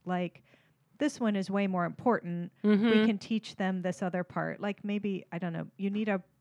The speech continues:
Speaker 1: designer who can also write some copy. Well, which is most important? If they really need to be a good designer,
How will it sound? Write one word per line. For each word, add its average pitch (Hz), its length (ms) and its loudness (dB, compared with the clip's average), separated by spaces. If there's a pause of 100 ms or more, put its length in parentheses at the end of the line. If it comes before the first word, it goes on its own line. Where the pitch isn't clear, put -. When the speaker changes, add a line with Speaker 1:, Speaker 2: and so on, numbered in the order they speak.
(120)
Speaker 1:
designer 208 460 0
who 196 100 0
can 185 160 -6
also 175 320 -2
write 165 220 -4
some 165 160 -10
copy. - 480 -10 (320)
Well, 220 120 0
which 254 200 2
is 233 160 -4
most 196 220 0
important? 170 640 -2
If - 200 -8
they 208 100 0
really 262 340 0
need 208 200 0
to 185 40 -12
be 190 140 -2
a 185 60 0
good 180 180 -4
designer, 185 640 -2